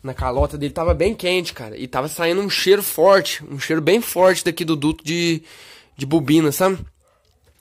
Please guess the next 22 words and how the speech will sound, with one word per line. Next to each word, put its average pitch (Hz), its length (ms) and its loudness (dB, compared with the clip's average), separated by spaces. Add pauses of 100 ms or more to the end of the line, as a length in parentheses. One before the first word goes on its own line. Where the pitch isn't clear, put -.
Aí 135 100 -2
eu 135 60 2
acabei 143 300 2
desligando, 185 500 2
mano. 139 120 2
Eu 127 40 -4
fiquei - 160 -4
com - 100 -8
medo 156 140 0
de - 80 -6
queimar 180 360 2
ele. 156 220 0 (640)
Aí, 123 140 -4
graças 143 300 0
a 156 60 4
Deus, 143 220 2
eu 165 60 0
liguei 143 400 0
ele 139 80 0
aqui 135 180 -4
hoje. 151 300 2
Não 170 200 -6